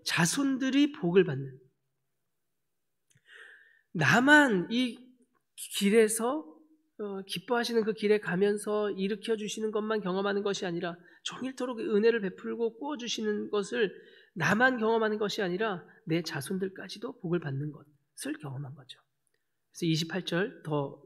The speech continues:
나아가 볼게요. 이십팔 절에서 그 하나님 어떤 하나님이시냐면 정의를 사랑하시고 그의 성도를 버리지 아니하심으로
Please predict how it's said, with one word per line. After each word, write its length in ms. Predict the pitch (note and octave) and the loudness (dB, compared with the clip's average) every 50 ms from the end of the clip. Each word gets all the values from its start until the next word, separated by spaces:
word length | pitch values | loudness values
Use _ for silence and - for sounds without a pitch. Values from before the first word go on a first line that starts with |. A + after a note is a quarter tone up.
| F#3 F#3 | -8 -6
나아가 280 | D#3+ C#3+ D3 D3 C#3 | -6 -4 -4 -6 -6
볼게요. 280 | D3+ C#3+ - - E3 - - - - - - | -8 -10 -12 -12 -14 -14 -14 -20 -20 -10 -4
이십팔 360 | - E3 D#3 - F#3 F#3 F3+ E3 | -2 -2 -2 -2 -2 -4 -4 -2
절에서 480 | F3+ D#3+ D#3 D3+ E3+ F#3+ B3 C4+ - - - - - - - - _ _ _ _ _ _ _ _ _ _ _ _ _ _ _ _ _ _ _ _ _ _ - - | 0 0 0 2 0 -2 -2 -4 -8 -8 -6 -6 -6 -8 -10 -14 _ _ _ _ _ _ _ _ _ _ _ _ _ _ _ _ _ _ _ _ _ _ 0 6
그 80 | F#3+ | 8
하나님 260 | F#3 E3+ F3+ F#3 F#3+ | 8 8 8 8 6
어떤 280 | E3 D3+ D3 - A3 G#3 | 6 6 6 6 6 8
하나님이시냐면 880 | F#3+ F#3+ F#3+ F3+ F3+ F3 E3+ - - F#3+ D#3+ D3+ F3+ A3 G#3 E3 C#3 - - - - - - - _ - | 8 6 6 6 6 4 4 2 0 0 0 2 4 2 2 2 -2 -6 -12 -20 -20 -20 -20 -18 _ -6
정의를 560 | - - C3+ D#3+ F#3 G#3 B3 B3+ B3+ B3+ A#3+ | -2 2 6 6 6 6 6 4 4 2 2
사랑하시고 920 | - - A#3+ B3 A#3+ A#3 A3+ G#3+ G3+ - - G3 - B3+ C#4 E4 F#4 - - - - - - - _ - | 2 0 2 2 2 2 2 2 2 2 0 0 0 0 -2 -2 -2 -4 -12 -20 -20 -20 -20 -20 _ -2
그의 300 | - - F#3+ G#3 G#3+ G#3+ | 2 4 6 6 6 6
성도를 640 | G#3 - - C#4 C4 A#3+ C4+ A#3+ A#3+ C4 B3 G3 - | 4 0 -2 -4 -4 -2 -2 0 0 0 0 -2 -2
버리지 560 | - C3+ D3+ D#3+ F#3+ G3+ F3 - A3 G#3+ - - | 0 2 2 4 2 2 0 -2 -2 -2 -2 -2
아니하심으로 1000 | - - C#3 D3+ F3 G3+ G#3 G3 F#3+ - G3 F#3 F#3 G3 A#3+ B3+ G3+ D#3 - | -2 -2 0 2 2 2 2 2 0 -2 -2 -2 -2 0 0 0 0 0 -2